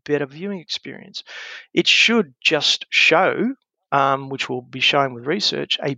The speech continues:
better advertising experience as a result of that because of higher engagement and all of the elements that we're gonna be proving along the way. So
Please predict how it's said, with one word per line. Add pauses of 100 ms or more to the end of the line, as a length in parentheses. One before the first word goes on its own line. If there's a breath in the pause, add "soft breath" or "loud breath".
(120)
better
advertising
experience
as
a
result
of
that
because
of (440 loud breath)
higher
engagement
and
all
of
the
elements
that
we're
gonna
be (640 loud breath)
proving
along
the
way.
So